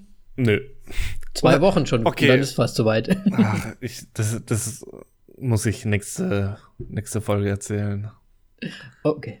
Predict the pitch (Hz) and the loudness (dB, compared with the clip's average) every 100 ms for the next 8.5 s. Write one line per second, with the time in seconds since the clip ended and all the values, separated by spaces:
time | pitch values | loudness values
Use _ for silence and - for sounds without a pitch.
0 | _ 117 104 - - - _ 107 101 101 | _ -6 -6 -8 -18 -20 _ -2 -2 -4
1 | - - 110 101 98 104 - - 101 101 | -8 -2 2 2 0 -4 -4 -6 -2 -2
2 | 110 _ - - - - _ _ _ _ | -6 _ -20 -20 -20 -20 _ _ _ _
3 | - 208 220 - 233 202 196 - - - | 0 2 2 2 6 6 4 -2 -20 -20
4 | - 208 214 185 160 - 185 220 214 - | -2 4 6 6 2 0 2 2 2 2
5 | 165 185 240 277 196 - 240 208 196 254 | 6 8 10 10 8 6 6 6 6 6
6 | 220 302 - - 180 170 - 277 196 208 | 8 8 8 8 8 4 0 -4 4 6
7 | 214 247 240 220 190 185 170 156 151 151 | 8 8 8 6 8 8 8 8 6 6
8 | 143 143 143 143 | 6 6 6 4